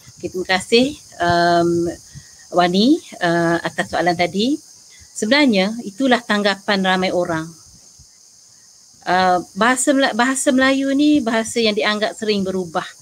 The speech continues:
Uh, ejaannya sering berubah. Kalau dulu ejaannya begini, kenapa sekarang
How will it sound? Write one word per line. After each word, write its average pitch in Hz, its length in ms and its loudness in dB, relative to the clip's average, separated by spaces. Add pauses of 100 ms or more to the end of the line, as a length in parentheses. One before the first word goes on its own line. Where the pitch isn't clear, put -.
(240)
Uh, - 160 -8
ejaannya 208 480 0
sering 190 240 0
berubah. 180 400 -2 (240)
Kalau 233 240 4
dulu 311 240 4
ejaannya 254 400 4
begini, 269 400 2
kenapa 247 320 0
sekarang 208 480 -2